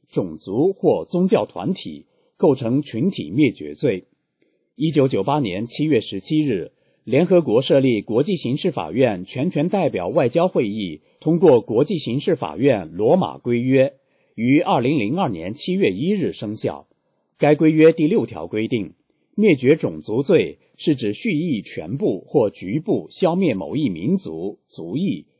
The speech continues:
种族或宗教团体而实施的下列任何一种行为：一、杀害该团体的成员；二、致使该团体的成员在身体上或精神上遭受严重伤害；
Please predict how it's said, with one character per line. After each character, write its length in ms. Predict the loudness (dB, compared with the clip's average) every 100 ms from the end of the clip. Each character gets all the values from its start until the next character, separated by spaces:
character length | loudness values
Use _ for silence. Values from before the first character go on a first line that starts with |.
| _
种 260 | -8 -6 -6
族 420 | -10 -4 -2 -2 -2
或 240 | -2 0
宗 220 | 0 0
教 180 | 0 0
团 280 | -4 -6 -6
体 360 | -6 -12 -16 -18 _ _
而 200 | -2 -2
实 180 | 0 -6
施 200 | 0 2
的 120 | 2
下 220 | 0 -2 -2
列 160 | -2
任 240 | 0 0 0
何 140 | 0
一 120 | 0
种 200 | -2 -8
行 240 | -14 -8 -6
为： 320 | -6 -10 -14 _ _ _ _ _
一、 440 | 0 2 0 -2 _ _ _
杀 260 | -2 -2
害 240 | 0 -2 -2
该 240 | 0 0
团 240 | 0 -4 -4
体 140 | -6
的 100 | -10
成 220 | -8 -6
员； 380 | -4 -6 -8 -8 _ _ _ _
二、 380 | -2 -2 -2 -6 _ _ _
致 220 | -2 0
使 180 | 0 0
该 220 | 2 2
团 180 | 2 -4
体 140 | -4
的 100 | -10
成 220 | -6 -4
员 340 | -2 -2 -6 -8 _
在 180 | -4 -4
身 240 | 0 0
体 200 | 0 -4
上 360 | -6 -4 -4 -10 _
或 240 | 0 0
精 220 | 0 -2
神 200 | -2 -6
上 320 | -4 -4 -6
遭 220 | -4 -2 -2
受 180 | -4
严 240 | -6 -8 -4
重 180 | -4 -4
伤 280 | -4 -4
害； 260 | -4 -8